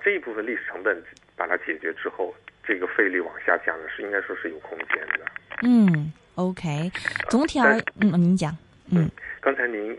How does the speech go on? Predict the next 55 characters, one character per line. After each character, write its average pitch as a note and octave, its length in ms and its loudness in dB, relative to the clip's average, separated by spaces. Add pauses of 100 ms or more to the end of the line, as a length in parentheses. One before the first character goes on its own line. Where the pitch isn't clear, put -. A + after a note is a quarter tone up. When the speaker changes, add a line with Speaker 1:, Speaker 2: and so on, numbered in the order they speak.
(100)
Speaker 1:
问 A#2 200 4
就 A2 100 0
说 G#2+ 180 0
这 A2 160 -4
个， F#2+ 480 0
呃， F#2+ 120 4
第 B2+ 160 -8
一 B2+ 80 -6
支 C3 120 0
柱 B2 140 0
这 A2 80 -4
个 G#2+ 60 0
费 A#2+ 160 2
率 G#2+ 140 0 (120)
降 C#3+ 140 4 (180)
下 F2 100 0
来， E2 420 -4
Speaker 2:
嗯。 A2+ 120 0
Speaker 1:
然 F#2 180 4
后 F2+ 280 2 (300)
这 F#2+ 160 0
个、 F2 320 2
呃， E2+ 720 -8
鼓 E2+ 200 -6
励 G2 140 0
大 F#2+ 160 4
家 F2+ 120 6
去 F#2 160 -4
发 F#2+ 240 2
展 E2+ 240 -2
这 E2+ 120 -8
个， E2+ 320 -10
这 F#2 80 -10
个 E2+ 140 -8
企 - 180 -10
业 F2+ 80 -2
年 F2 260 -2
金。 G2 220 -6 (140)
Speaker 2:
嗯。 G#3 320 2 (100)
Speaker 1:
啊， E2+ 140 -6 (180)
是 A2+ 60 0
不 F2+ 100 -2
是 F2 120 -6
企 - 120 -4
业 F2+ 60 4
年 E2+ 200 -2
金 F#2+ 140 -6
的 F2+ 100 2
这 F2 220 -2
个， F2 140 -4 (680)
呃， - 60 -14 (340)
市 - 100 0
场 D#2+ 180 0
就 F2 100 0
会， E2 340 -4